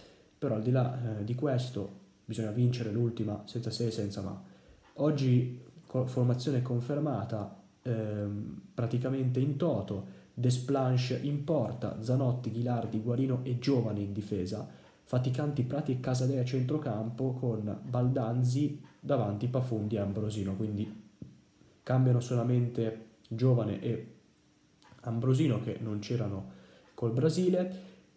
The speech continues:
E come detto, eh, quindi, eh, Nigeria che segna due volte nel secondo tempo, prima al sessantunesimo con Salem Fago su assist di Emmanuel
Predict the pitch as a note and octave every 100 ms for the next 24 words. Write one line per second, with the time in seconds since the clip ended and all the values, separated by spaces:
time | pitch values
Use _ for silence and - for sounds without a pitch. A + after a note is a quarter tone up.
0 | _ C#3+ C#3 D#3+ E3+ A#2+ - B2 A#2+ B2
1 | B2 B2+ A2+ G#2 G2+ - G#2 G2+ A2 C#3+
2 | B2+ A2+ A2 - C3 A#2 A#2 B2 A#2+ G#2+
3 | G#2 G2+ B2 D#3 F#3 A#2+ G2 G2 B2+ B2+
4 | A2 - A2+ A2+ B2 C3 A2+ G#2 G#2+ C3
5 | A2+ G#2 - - A#2 B2 A#2+ B2 D3 C3
6 | G#2+ A2+ F#2+ - - - - - C#3 C3+
7 | B2+ B2 - A#2+ B2+ E3 E3+ C#3 G#2 G#2+
8 | A2 A#2+ C3 -